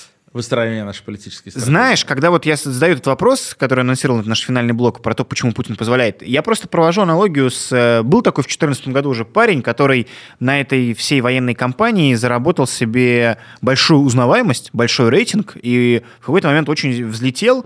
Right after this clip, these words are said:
Speaker 2: его надо было призаткнуть. Ну, сажать не стали, убивать не стали, просто он пропал на пару лет. Я говорю сейчас про, м, Гиркина, Стрелкова, про официально военного преступника, уже все задокументировано.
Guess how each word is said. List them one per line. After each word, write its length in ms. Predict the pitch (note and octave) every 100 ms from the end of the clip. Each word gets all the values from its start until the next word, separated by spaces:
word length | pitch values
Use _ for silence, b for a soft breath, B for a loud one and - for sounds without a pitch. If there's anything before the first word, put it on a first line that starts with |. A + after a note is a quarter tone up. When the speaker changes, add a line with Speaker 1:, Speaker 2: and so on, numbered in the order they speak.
| b b
Speaker 2:
его 180 | C3+ G3
надо 120 | E3
было 500 | D3 D3+ D3 C3+ A#2 _ _ _ _ _ -
призаткнуть. 800 | D3 D#3 - D#3 A3+ - - _ B B B
Ну, 180 | E3 D3+
сажать 280 | C#3+ B2+ A#2+
не 60 |
стали, 280 | A#2 B3 A3+
убивать 280 | B2 A#2+ A#2+
не 60 |
стали, 220 | A#2 G#3 E3+
просто 260 | E3+ -
он 60 | A#2+
пропал 320 | C3 A#2+ G#2+
на 100 | F#2+
пару 220 | G2 G2
лет. 260 | D3+ G#3 - A#2
Я 100 | A2
говорю 160 | A2+
сейчас 180 | G#2+ G2+
про, 640 | - G#2+ G2+ G2+ G2 G2
м, 180 | G2+ G#2 G#2
Гиркина, 340 | G2+ A#2 - F#2+
Стрелкова, 520 | - F#2+ G3+ G#3 C3+
про 320 | - G#2 G2 B B B _
официально 540 | - - A2 A#2+ G2+ F#2
военного 320 | F#2+ F#2+ F#2
преступника, 520 | F2+ A2 A3+ A#3 A#3
уже 200 | A2+ G#2
все 320 | G#2 - A2 G2+ B B B
задокументировано. 960 | A2 A2+ B2+ A#2+ A#2+ - A2+ G#2+ G#2